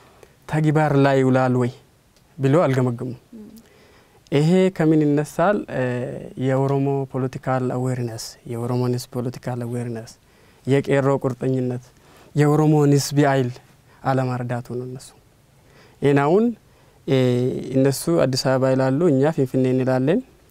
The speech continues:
ሁሌ ሁሉም ፓርቲ ስለ ፊንፊኔ መግለጫ ያወጣል። ይሄን መግለጫ ምንድነው?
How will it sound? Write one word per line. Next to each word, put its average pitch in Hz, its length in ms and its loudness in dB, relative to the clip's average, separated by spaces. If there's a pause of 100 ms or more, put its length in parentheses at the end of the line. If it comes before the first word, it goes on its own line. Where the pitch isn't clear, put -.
(140)
ሁሌ 143 320 4 (640)
ሁሉም 151 340 2
ፓርቲ 143 280 -2 (300)
ስለ 127 200 -6 (1500)
ፊንፊኔ 139 400 2 (220)
መግለጫ 135 420 2
ያወጣል። 127 340 -2 (960)
ይሄን 180 220 2
መግለጫ 147 380 2 (120)
ምንድነው? 151 420 4